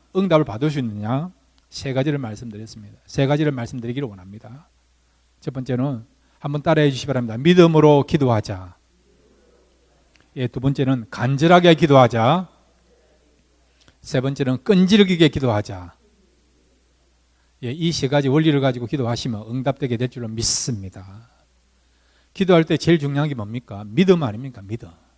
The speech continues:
하나님을 믿는 믿음, 주님을 믿는 믿음, 말씀을 믿는 믿음, 그 다음에 이 기도하면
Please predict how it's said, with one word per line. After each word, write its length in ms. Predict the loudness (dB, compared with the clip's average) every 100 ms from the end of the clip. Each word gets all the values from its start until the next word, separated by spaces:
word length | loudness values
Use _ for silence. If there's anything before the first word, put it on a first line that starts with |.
| _ _ _ _ _ _ _ _
하나님을 400 | -6 -2 -2 -2
믿는 340 | -2 -4 -4 -4
믿음, 380 | -4 -6 -10 -10
주님을 320 | -10 -8 -8
믿는 380 | -10 -10 -10 -10
믿음, 220 | -18 -20 _ _ _ _
말씀을 460 | -8 -6 -6 -6 -8
믿는 360 | -8 -8 -10 -6
믿음, 440 | -6 -6 -18 -20 _
그 80 | -12
다음에 440 | -8 -6 -6 -6 _ _ _ _ _ _ _ _ _
이 120 | -4
기도하면 640 | -2 0 2 4 2 0